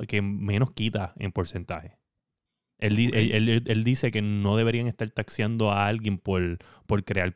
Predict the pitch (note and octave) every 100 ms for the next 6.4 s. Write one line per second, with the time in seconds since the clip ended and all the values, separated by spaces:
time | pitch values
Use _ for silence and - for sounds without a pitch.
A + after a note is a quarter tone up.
0 | A2+ G#2 G2+ F#2+ A#2 G2+ F2+ A#2+ A2 -
1 | G#2+ G#2 A#2 G#2 A2+ B2+ D3 A#2+ A2 G#2
2 | G2+ - G2+ A2+ A2+ C#3 C3 G#2 G#2 A#2+
3 | - G2+ G2 A2 - G2+ - A#2+ C#3+ F3
4 | A#2+ G2+ F#2+ G#2 A#2 A#2+ C#3 D3 C#3 B2
5 | D#3+ A2+ G2+ G#2+ C3+ G#2+ G2+ G2+ F2+ -
6 | - _ G#2 G#2